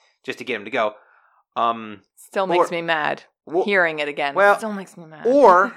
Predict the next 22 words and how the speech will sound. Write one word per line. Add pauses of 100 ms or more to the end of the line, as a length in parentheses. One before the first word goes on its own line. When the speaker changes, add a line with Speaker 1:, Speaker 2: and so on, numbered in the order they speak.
(100)
Speaker 2:
<laughs>
Speaker 1:
or (140)
he
knew
he
needed
money
to
cover (240)
medical
costs, (120)
and
he
had
to
go
to
Vegas. (640)
Speaker 2:
<laughs>
Speaker 1:
I'm
just
saying,